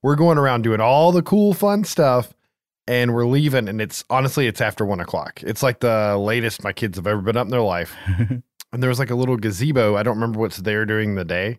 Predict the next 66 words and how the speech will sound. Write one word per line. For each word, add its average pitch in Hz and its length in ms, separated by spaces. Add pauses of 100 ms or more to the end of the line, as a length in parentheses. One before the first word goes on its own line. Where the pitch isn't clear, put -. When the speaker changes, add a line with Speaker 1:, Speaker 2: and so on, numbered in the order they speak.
Speaker 1:
or 98 220
on 95 200
normal 110 320
times 117 280
of 104 60
the 110 60
year. 131 280 (120)
Speaker 2:
Yeah. 101 300 (340)
Speaker 1:
But 113 140
they 127 80
have 104 160
Jack 120 340
and 147 120
Sally 151 380
there, 92 380
and 110 140
their 107 80
costumes 139 540
are 135 60
insane. 110 540
I 117 60
don't 117 160
understand 107 720
if - 140
it 98 60
was, 98 140
like, 92 180 (480)
darkness 117 640
makes 120 180
them 113 140
look 110 160
skinnier 131 480
and 123 120
stuff, 127 280
but 104 60
they 107 80
look 120 180
just 120 260
like 117 180
real 117 280
versions 123 640 (100)
Speaker 2:
Okay. 123 160
Speaker 1:
of 123 80
the 127 120
characters. 123 440 (520)
And 127 120
they're 120 80
singing 143 440
songs 123 400
from 123 120
the 113 60
movie 107 300
together 104 440
and 95 80
holding 107 260
hands, 113 420
and 113 120
you 117 60
just 107 160
walk 104 260
up 120 60
and 98 100
take 113 160
pictures 120 280
with 139 140
them. 151 200